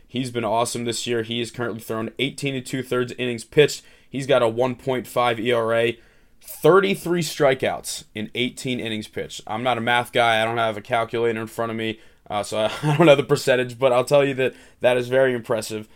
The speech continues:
Uh, and, and the fact that thirty-three strikeouts to nine walks is a great ratio to have. Uh, so great start to the year for him.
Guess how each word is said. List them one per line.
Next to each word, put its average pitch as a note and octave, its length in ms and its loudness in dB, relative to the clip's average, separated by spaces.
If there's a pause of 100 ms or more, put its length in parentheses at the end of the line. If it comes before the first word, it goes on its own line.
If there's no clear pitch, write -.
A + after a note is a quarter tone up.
(200)
Uh, G#2+ 220 -4
and, G#2+ 180 -10
and A2+ 240 -4
the A2+ 80 -8
fact B2 440 -2
that A#2 200 -2
thirty-three C3 500 -2
strikeouts B2 540 0
to G#2+ 80 -8
nine A2+ 460 -2
walks G#2+ 460 -2 (400)
is G#2+ 200 -8
a G2+ 220 -4
great G#2 380 -4
ratio G#2+ 480 -6
to F#2+ 100 -8
have. F#2+ 400 -6 (440)
Uh, F#2+ 180 -6
so G#2+ 140 -14
great B2 200 -2
start A#2+ 200 -2
to A2+ 60 -12
the A2 60 -6
year A2+ 140 -2
for G#2+ 140 -10
him. A#2 340 -6